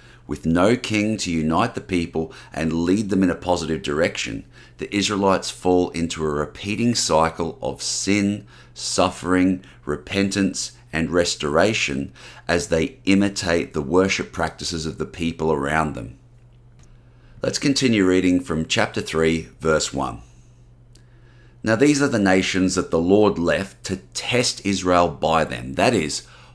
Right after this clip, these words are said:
all in Israel who had not experienced all the wars in Canaan. It was only in order that the generations of the people of Israel might know war, to teach war to those who had not known it before.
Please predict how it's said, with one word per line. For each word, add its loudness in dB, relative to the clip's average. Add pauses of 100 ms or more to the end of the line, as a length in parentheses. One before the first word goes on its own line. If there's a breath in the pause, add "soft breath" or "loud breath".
(160 loud breath)
all 6
in 2
Israel 4
who 0
had 2
not 2
experienced -2
all 6
the 0
wars 0
in -2
Canaan. -8 (760 soft breath)
It 0
was 2
only 6
in 8
order 6
that 0
the -2
generations 2
of -6
the -4
people 0
of -2
Israel 2
might 0
know 2
war, -2 (200 loud breath)
to -6
teach 0
war 2
to -2
those 6
who 0
had 2
not 0
known 4
it 0
before. -6